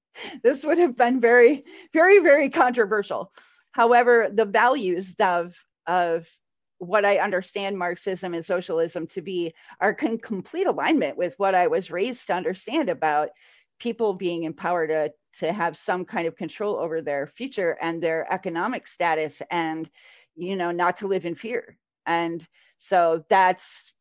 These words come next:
where it comes from, <laughs> I guess. So you said earlier when you did the, your little spiel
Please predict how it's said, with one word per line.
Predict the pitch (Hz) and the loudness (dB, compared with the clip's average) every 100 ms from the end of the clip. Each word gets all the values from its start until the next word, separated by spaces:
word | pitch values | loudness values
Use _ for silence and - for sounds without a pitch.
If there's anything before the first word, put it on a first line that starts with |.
| _ _ _ _ - | _ _ _ _ -12
where | 185 208 220 | -2 0 2
it | 226 | 0
comes | 233 196 185 | -4 -6 -8
from, | - - 185 - | -10 -12 -12 -16
<laughs> | - | -8
I | 196 | -6
guess. | 165 156 180 - - - _ _ _ _ _ _ _ _ _ | -4 -4 -6 -16 -20 -20 _ _ _ _ _ _ _ _ _
So | - 285 226 196 180 | 4 6 6 4 0
you | 247 302 | -4 -2
said | 330 349 349 311 | 0 0 0 0
earlier | - 202 180 165 170 | -2 -2 -2 -4 -4
when | 196 196 | -4 -8
you | 185 185 | -6 -8
did | 175 185 175 | -4 -4 -2
the, | 160 160 175 - - - | 0 0 -4 -12 -20 -12
your | 170 185 | -6 -4
little | 180 160 | -4 -6
spiel | 180 - 170 156 180 | -8 -8 -4 -4 -4